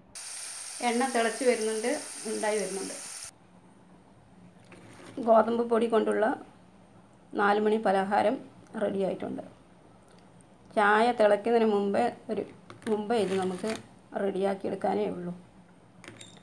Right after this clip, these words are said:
മാവ് കുഴച്ച് വെച്ച് ഒരു പത്ത് മിനിറ്റ് മാറ്റി വയ്ക്കാം. പരത്തി cut, ഡയമണ്ട് രൂപത്തിൽ cut ചെയ്ത് എടുക്കുക. നല്ല, എല്ലാ കുട്ടികൾക്കും വലിയവർക്കും എല്ലാവർക്കും ഇഷ്ടപ്പെടും.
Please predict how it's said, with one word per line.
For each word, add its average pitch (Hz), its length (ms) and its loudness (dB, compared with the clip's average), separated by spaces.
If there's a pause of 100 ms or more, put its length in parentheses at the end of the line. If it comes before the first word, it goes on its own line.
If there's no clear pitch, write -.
(200)
മാവ് 214 360 2
കുഴച്ച് 202 300 2
വെച്ച് 202 220 0
ഒരു 208 160 -2
പത്ത് 202 240 -2
മിനിറ്റ് 196 440 0 (840)
മാറ്റി 196 320 -4
വയ്ക്കാം. 185 320 -8 (720)
പരത്തി 185 440 -2 (540)
cut, 196 340 -6
ഡയമണ്ട് 196 420 2
രൂപത്തിൽ 190 380 -2
cut 190 200 -2
ചെയ്ത് 190 300 -4 (800)
എടുക്കുക. - 260 -12 (1040)
നല്ല, 185 360 -6 (2500)
എല്ലാ 208 220 0 (100)
കുട്ടികൾക്കും 208 440 -2
വലിയവർക്കും 202 380 0
എല്ലാവർക്കും 202 360 -2
ഇഷ്ടപ്പെടും. 196 400 -8